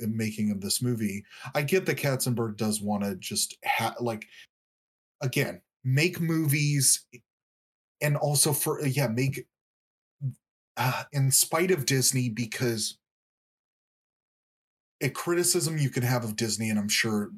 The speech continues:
in particular at the, uh, uh, at the time, is it's so cookie cutter, it's so generic, it's so, um,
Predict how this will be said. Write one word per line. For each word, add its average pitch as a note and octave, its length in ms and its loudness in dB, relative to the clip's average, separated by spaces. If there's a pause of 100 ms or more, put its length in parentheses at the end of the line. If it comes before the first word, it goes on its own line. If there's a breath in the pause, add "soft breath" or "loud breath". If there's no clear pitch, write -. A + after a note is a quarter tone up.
in A2+ 120 -4
particular G#2+ 500 -2 (400)
at G#2 220 -2
the, G2+ 240 -8
uh, G#2 220 -2
uh, G#2 120 -4 (280)
at A2+ 140 -4
the - 60 -10
time, B2 460 0 (340 loud breath)
is B2 520 2 (1700)
it's C#3 260 2
so D3 380 4
cookie B2+ 440 -2
cutter, G2+ 760 -6
it's - 240 -2
so A#2+ 580 4
generic, G2+ 880 -2
it's - 220 -2
so, G#2+ 680 2 (540 soft breath)
um, F#2+ 580 -6